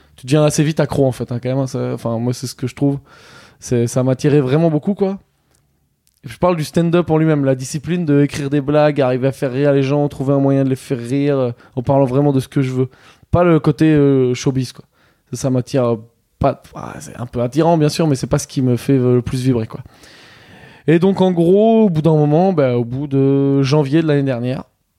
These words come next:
janvier deux mille, non, de cette année, janvier deux mille dix-huit, je lâche ma boîte.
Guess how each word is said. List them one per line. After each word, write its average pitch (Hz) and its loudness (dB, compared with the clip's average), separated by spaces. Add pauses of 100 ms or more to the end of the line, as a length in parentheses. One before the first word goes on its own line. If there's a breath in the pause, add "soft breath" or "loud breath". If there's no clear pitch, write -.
(840)
janvier 120 -2
deux 120 0
mille, 117 -2
non, 127 0
de 117 -4
cette 151 -2
année, 123 -2
janvier 139 0
deux 135 2
mille 131 2
dix-huit, 120 -2 (460 soft breath)
je 131 2
lâche 147 2
ma 123 0
boîte. - -6